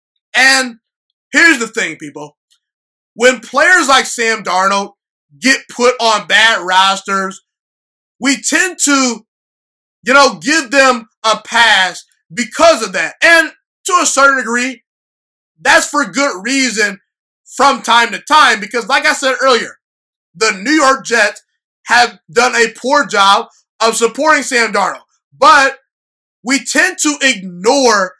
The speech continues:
a player's issues because of their supporting cast. When in reality, e-, even if Sam Darnold is on the Kansas City Chiefs roster or the San Francisco forty-niners roster,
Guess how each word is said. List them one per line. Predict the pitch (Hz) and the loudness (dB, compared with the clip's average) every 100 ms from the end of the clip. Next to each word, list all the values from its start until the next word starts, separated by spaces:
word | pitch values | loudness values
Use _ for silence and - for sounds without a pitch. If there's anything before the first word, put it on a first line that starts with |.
| _ _ - | _ _ -2
a | 226 226 | 0 -2
player's | - 226 277 254 202 156 - | -6 -2 0 2 -2 -6 -4
issues | 233 254 285 285 285 247 _ _ _ _ | -2 -2 -2 -2 -4 -8 _ _ _ _
because | 160 226 - - 269 285 254 - - | -6 -6 -6 -2 2 2 2 -6 0
of | 240 233 202 _ _ _ _ _ _ _ _ _ | 2 2 -2 _ _ _ _ _ _ _ _ _
their | 202 277 | 0 2
supporting | 262 233 226 247 220 190 | 2 -2 -4 -2 0 -2
cast. | 202 180 - - _ _ _ _ | -4 -6 -6 -20 _ _ _ _
When | 233 | -2
in | 294 269 | -2 0
reality, | 240 254 262 277 247 _ _ _ _ _ _ _ 277 | 2 4 2 0 -10 _ _ _ _ _ _ _ -10
e-, | - | -4
even | 311 370 | -2 0
if | 370 | 0
Sam | - 294 311 262 | -2 0 0 0
Darnold | 214 269 294 277 | 0 2 2 2
is | 226 | -2
on | 226 269 269 269 _ _ | 2 2 2 -2 _ _
the | 190 190 - | -6 -6 -4
Kansas | 220 269 285 269 - | -2 0 -2 -4 -6
City | 277 277 240 | -4 -4 -2
Chiefs | - 302 285 233 | -2 -2 -2 0
roster | 233 190 175 147 - _ _ - | 0 2 -2 -12 -20 _ _ -10
or | 220 269 | -2 -2
the | 269 | 0
San | 262 - 254 269 262 | -4 -2 0 0 -2
Francisco | 254 277 247 | -8 -10 -10
forty-niners | 247 294 294 277 294 285 240 | -8 -2 -2 2 2 2 2
roster, | 233 208 180 - - | 0 0 0 -6 -20